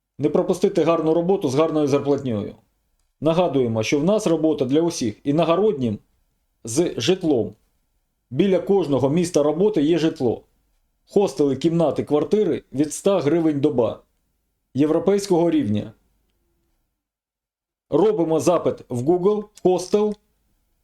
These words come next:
плюс місто, де ви плануєте працювати, де є робота. І дуже багато пропозицій. Житла від ста гривень доба.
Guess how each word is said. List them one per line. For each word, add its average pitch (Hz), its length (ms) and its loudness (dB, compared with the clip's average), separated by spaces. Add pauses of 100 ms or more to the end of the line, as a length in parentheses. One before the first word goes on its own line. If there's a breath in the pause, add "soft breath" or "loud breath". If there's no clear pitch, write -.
(200)
плюс 196 440 -2
місто, 165 400 0
де 156 100 2
ви 180 120 2
плануєте 180 500 0
працювати, 151 680 0 (1160)
де 156 180 0
є 175 200 2
робота. 151 600 0 (720)
І 175 120 0
дуже 190 400 0
багато 170 480 0
пропозицій. 143 800 -2
Житла 170 600 0 (560)
від 175 300 -2
ста 208 340 0
гривень 170 460 0
доба. 127 400 0